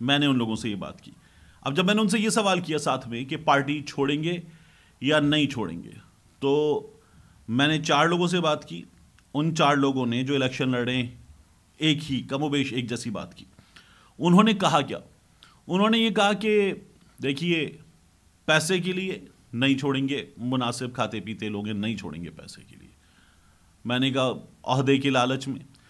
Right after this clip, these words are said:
उन्होंने कहा, "नहीं, ओहदे के लालच में भी नहीं छोड़ेंगे।" मैंने कहा, "फिर?" कहने लगे, "हाँ, एक चीज़ होगी।" ये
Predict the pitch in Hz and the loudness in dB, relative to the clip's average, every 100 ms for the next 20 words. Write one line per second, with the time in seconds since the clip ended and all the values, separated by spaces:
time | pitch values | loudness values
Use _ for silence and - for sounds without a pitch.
0 | - _ _ _ - 135 139 139 139 131 | -20 _ _ _ -6 0 0 2 0 0
1 | - 120 117 110 107 95 95 - 98 85 | -2 -4 -4 -2 -2 -2 -4 -6 -8 -8
2 | 78 - 78 71 76 95 110 113 104 123 | -12 -14 -16 -16 -10 -6 -4 -4 -2 0
3 | 123 101 - _ _ _ - 120 127 135 | 0 -4 -16 _ _ _ -8 -4 0 0
4 | 135 135 143 123 104 123 165 - - - | 0 -2 -4 -4 -6 -6 -12 -18 -20 -6
5 | 113 143 139 - | -2 0 0 -6